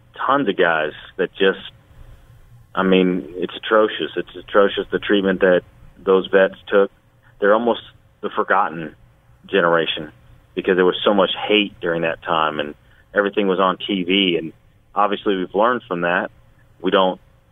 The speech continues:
broadcast as much as we used to, uh, during the Vietnam era, but, uh, you know, everything is so readily available at your fingertips these days that the judgment is passed quick,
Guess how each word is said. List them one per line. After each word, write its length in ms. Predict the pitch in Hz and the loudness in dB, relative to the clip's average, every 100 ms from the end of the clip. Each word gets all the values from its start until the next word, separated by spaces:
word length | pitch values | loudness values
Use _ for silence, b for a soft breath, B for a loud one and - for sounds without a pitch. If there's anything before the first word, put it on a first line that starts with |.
| - - | -14 -4
broadcast 720 | 101 104 - 107 95 95 - | 0 0 -2 0 0 0 -4
as 140 | 82 | -6
much 220 | 95 95 - | -2 -2 -4
as 80 | 90 | -6
we 160 | 87 | -6
used 400 | 85 90 123 - - | -2 0 0 0 2
to, 340 | 87 87 101 - - _ - - | 2 4 0 -6 -20 _ -20 -6
uh, 300 | 90 90 87 - - 95 | 0 2 2 -2 -8 -2
during 200 | 98 92 | 0 0
the 80 | 87 | 0
Vietnam 420 | 92 87 87 87 | 0 2 0 2
era, 240 | 87 90 - | 2 2 2
but, 180 | 90 - _ _ _ _ | 0 -2 _ _ _ _
uh, 240 | - - - - | -10 -6 -6 -4
you 140 | 113 | 0
know, 200 | 113 113 - | 2 0 -2
everything 480 | 92 123 147 143 139 | 0 2 2 2 2
is 100 | 113 - - | 0 -2 0
so 280 | 113 120 104 | 2 2 4
readily 460 | 104 104 104 101 | 2 4 2 2
available 720 | 92 92 92 95 90 87 87 - - b - - - | 2 2 4 4 4 2 0 -6 -20 b -20 -20 -4
at 180 | 104 - | -2 0
your 100 | 92 - | -2 0
fingertips 500 | 107 95 - 90 - | 0 0 0 -2 -2
these 180 | 87 78 | -6 0
days 320 | 87 85 82 80 | 2 2 2 2
that 220 | 87 85 - - - - - _ _ _ - | 2 2 -4 -20 -20 -20 -20 _ _ _ -10
the 100 | 95 | -2
judgment 520 | 98 98 101 95 - | 2 2 0 -6 -6
is 80 | - | -8
passed 380 | 101 95 85 - | 0 0 0 -2
quick, 280 | 101 104 | 0 0